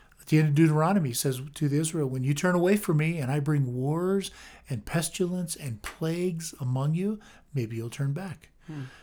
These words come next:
Speaker 1: And so if we don't have affliction, then we don't need God,
Speaker 2: Hmm.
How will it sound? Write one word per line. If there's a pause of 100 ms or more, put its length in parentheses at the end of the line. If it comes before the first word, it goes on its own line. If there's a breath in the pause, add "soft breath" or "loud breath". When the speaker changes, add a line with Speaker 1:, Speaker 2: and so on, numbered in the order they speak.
(160 loud breath)
Speaker 1:
And
so
if
we
don't
have
affliction,
then
we
don't
need
God, (340)
Speaker 2:
Hmm.